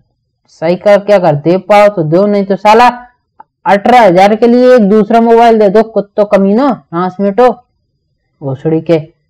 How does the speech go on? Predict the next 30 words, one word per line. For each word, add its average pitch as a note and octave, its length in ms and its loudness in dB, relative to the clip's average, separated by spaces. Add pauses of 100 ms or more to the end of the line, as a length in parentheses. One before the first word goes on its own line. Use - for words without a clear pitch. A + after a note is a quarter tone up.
(240)
मतलब G#3 380 0
साले A#3 340 0
इतने A3+ 260 -2
बड़ी A3 260 2
company A3+ 420 -2
है A3+ 140 -2
Xiaomi G#3+ 540 2
की, A3 380 -2 (720)
वो F3+ 220 -6
तो G3+ 220 -4
पप्पा G#3 220 -2
है F3+ 60 -4
ना, G3+ 120 -2 (120)
Redmi, G3+ 640 0 (140)
एमआई G3 420 0
J, G3+ 180 0 (480)
क्या A3+ 120 0
साला, A#3+ 420 0
मतलब A#3+ 340 -2
एक C4 280 0 (340)
एक B3 260 0
मोबाइल A#3 360 2
के A#3+ 100 -2
चक्कर A3 280 -4
में A#3 140 -2
रोते G3 380 -2
हैं। F#3 80 -6
पता, G#3 320 0
पहले G#3 400 0
भी A#3+ 220 -6